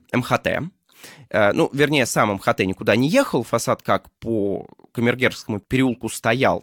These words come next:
так и стоит. Но расширялась сценическая коробка в семьдесят девятом году, и для этого сценическую коробку разрезали на две части. Здесь уже никто отбойниками по стене не колотил.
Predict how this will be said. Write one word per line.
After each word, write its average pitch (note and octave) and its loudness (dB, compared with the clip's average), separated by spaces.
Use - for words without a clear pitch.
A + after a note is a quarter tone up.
так - -4
и F#2 -4
стоит. G3 -2
Но E3+ 2
расширялась C#3 0
сценическая C3 -2
коробка B2+ 0
в - -14
семьдесят - -10
девятом G2+ 2
году, F3 2
и A#2+ 0
для G2 0
этого C#3+ 0
сценическую - -8
коробку F#2+ -2
разрезали F#2+ 0
на F#2+ 0
две F2 -4
части. F3 0
Здесь G2 -6
уже G2 -6
никто F#2 -4
отбойниками F2 -6
по - -20
стене G2 -4
не F2+ -4
колотил. C3 -2